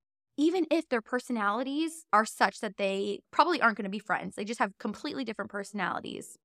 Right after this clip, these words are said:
could we teach them the skills that they would need to make a friend and be a friend? So this week, as we go into this mini series, I want you to first observe.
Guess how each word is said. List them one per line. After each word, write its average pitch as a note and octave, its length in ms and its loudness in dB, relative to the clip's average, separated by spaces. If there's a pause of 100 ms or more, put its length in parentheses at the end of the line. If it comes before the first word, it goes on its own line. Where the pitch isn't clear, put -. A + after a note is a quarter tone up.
could B3+ 220 0
we B3+ 140 0
teach - 380 -6
them A3 360 -2 (160)
the A3 120 -2
skills G#3+ 920 0 (200)
that A#3 100 -6
they A#3 140 2
would G#3 160 0
need A3 420 0
to G3+ 540 -4
make A#3 200 0
a C4+ 80 -2
friend B3 320 -2
and G3 120 -6
be F#3 140 -6
a F3+ 60 -6
friend? - 540 -16
So - 180 0
this A#3 260 2
week, A#3 320 -4
as G#3 160 0
we A3 100 -6
go A3 200 0
into A3+ 220 -2
this C#4+ 180 -2
mini A#3+ 260 0
series, G#3 540 -2
I A3 60 -2
want A3 180 -6
you D4+ 80 -2
to D#4 60 -2
first - 280 -4
observe. G#3 640 -2